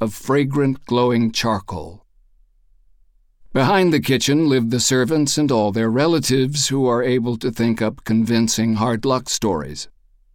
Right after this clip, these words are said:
But there is something about the houses of Cardenas that is stranger still, and this is that the richest man in the block may live next door to the poorest.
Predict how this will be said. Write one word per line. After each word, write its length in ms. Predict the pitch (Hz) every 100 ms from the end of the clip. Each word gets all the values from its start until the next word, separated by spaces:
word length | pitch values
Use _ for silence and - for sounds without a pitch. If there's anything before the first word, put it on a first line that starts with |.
| _
But 140 | 143 143
there 180 | 180 170
is 120 | 151
something 520 | 220 220 214 196 190
about 400 | 156 147 143 139
the 100 | 131
houses 540 | 110 135 135 127 113
of 120 | 113 -
Cardenas 640 | 127 131 120 101 92 -
that 180 | 107 104
is 120 | 101
stranger 540 | - 123 135 139 120 113
still, 640 | - - 151 104 65 - _ _ _ _ _ _ _ - -
and 180 | 135
this 220 | 180 214 196
is 180 | 147
that 240 | 139 135 139
the 100 | 123
richest 520 | 147 214 208 147 -
man 280 | 156 156 151
in 220 | 151 127
the 80 | 113
block 460 | 127 151 139 -
may 180 | 127 131
live 260 | 131 139 135
next 300 | 139 135 -
door 240 | 139 147
to 120 | 143
the 120 | 143 -
poorest. 600 | 151 196 180 - -